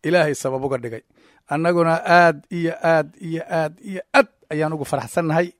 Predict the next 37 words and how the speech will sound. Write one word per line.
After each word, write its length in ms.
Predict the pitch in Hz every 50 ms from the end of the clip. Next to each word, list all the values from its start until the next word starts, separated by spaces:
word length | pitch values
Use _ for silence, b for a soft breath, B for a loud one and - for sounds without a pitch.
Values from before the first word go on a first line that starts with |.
| b b b b -
Farxad 340 | - - - - - 180 - _
ka 100 | - - 151
weyn 200 | 160 170 170 165
oo 60 | 160
noo 120 | 151 147 135
soo 140 | - - 160
yeeri 240 | 160 165 175 160 147
lahayd, 180 | 131 135 135 131
waxaa 220 | 143 143 127 143 147
noo 140 | 143 139
soo 160 | - - 165 156
yeeri 200 | 147 143 135 127
habeenka 280 | 117 143 165 135 - 147
Axadda. 280 | - 147 160 147 131 - b b b b b b b b b b _ _ -
Inayna, 280 | 175 170 170 165 165 165
in 300 | 160 160 156 156 160 160 - - 151
maba 220 | 165 190 185 170
dhinaan 320 | 156 156 156 156 156 151 147
leeyahay. 300 | 143 139 131 117 120 98 - _ _ _ _ _ _ _ _ _ _ _ _ _ -
Alxamdulillaah. 720 | 160 151 - - 175 175 160 160 160 160 160 160 151 127 b b b b b b b b _ -
Een, 300 | 156 151 156 151 143 147 143 143 139 139
mujaahidkaas 640 | 147 151 151 196 185 165 - - - 156 143 131 - - - - - b b b b b
shahaadadiisa 600 | - - 175 151 156 151 147 165 165 170 139 143
sharafta 340 | 131 - 160 165 - - 165
badan 200 | 147 151 160 156 151
la 60 | 147
Allah 180 | 147 156 151 -
ka 100 | - 180 165
aqbala 260 | 151 135 151 151 147
asigan 300 | 135 - - 151 147 139
ayaan 260 | 139 147 151 147 151
leeyahay. 340 | 156 151 147 135 147 160 165 - b b b b b b b b _ -
Een, 460 | 165 160 160 160 160 151 151 151 151 139
haddaan 260 | 143 143 156 156 156
u 20 |
soo 180 | - - 196 180
laabto 480 | 165 160 156 - - - 156 147 135